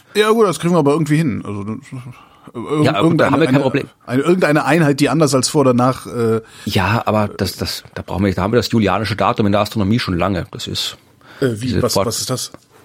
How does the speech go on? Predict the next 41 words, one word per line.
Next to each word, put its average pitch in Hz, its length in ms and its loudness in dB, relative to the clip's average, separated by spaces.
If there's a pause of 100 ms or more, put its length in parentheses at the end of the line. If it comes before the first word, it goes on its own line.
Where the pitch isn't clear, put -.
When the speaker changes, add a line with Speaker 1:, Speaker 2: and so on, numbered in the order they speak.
(320)
Speaker 2:
Ach, - 160 -6 (140)
ach, 92 100 -8 (240)
das - 160 -8
haben 98 120 0
wir, 101 40 0
das 87 120 0
haben 87 100 0
wir 104 40 4
das - 160 0 (140)
auch 104 60 0
schon 120 80 -2
mal 110 80 4
erzählt. - 240 -6
Julianisches 131 460 0
Datum 135 340 0
ist - 260 -2
das, 127 240 -2
was - 180 0
die 120 140 -4
Astronomie 120 480 0
sich - 240 -2
ausgedacht 113 680 -2
hat, 156 180 -2 (360)
weil's, 110 520 -2
äh, 127 160 -2 (600)
man 123 160 2
da 123 60 0
ja 123 160 2
oft - 280 -2
tatsächlich, 131 680 -2
äh, 117 240 4 (300)
Zeit 117 420 -2 (420)
Intervalle 110 520 0
rechnen 90 300 -2
muss. 90 220 -8
Ja, 123 80 0
also 113 80 0
du 107 100 0
willst 107 220 -2
wissen 139 260 0
hier, 135 240 2